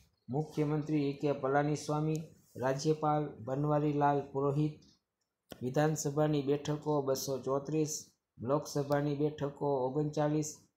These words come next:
રાજ્યસભાની બેઠકો અઢાર અને સ્થાપના વર્ષ છે છવ્વીસ જાન્યુઆરી ઓગણીસો પચાસ.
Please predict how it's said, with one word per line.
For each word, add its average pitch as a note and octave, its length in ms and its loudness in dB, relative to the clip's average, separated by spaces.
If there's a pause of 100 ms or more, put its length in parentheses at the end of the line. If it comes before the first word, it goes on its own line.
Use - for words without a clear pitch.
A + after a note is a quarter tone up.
(420)
રાજ્યસભાની D3 840 0
બેઠકો C#3+ 540 0
અઢાર C#3 460 4
અને C#3 460 -6
સ્થાપના D3 500 -2
વર્ષ C#3+ 320 -2
છે C#3 540 -4
છવ્વીસ D3 500 -2
જાન્યુઆરી C#3 520 0
ઓગણીસો C3+ 680 -4
પચાસ. A#2 560 -2